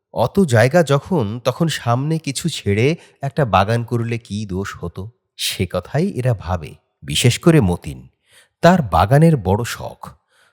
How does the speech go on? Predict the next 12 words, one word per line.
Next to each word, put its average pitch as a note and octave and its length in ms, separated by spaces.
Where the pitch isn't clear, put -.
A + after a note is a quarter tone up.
যদিও A2+ 420
আজ G#2+ 300
পর্যন্ত C#3+ 500
তার C3+ 280
কল্পনাতেই G2 680
পুষ্পিত D#3 460
হয়েছে। C#3+ 600
সে A2+ 260
ভাবে F#2 480
একটু B2 420
জমি G#2+ 360
পেলে A#2 420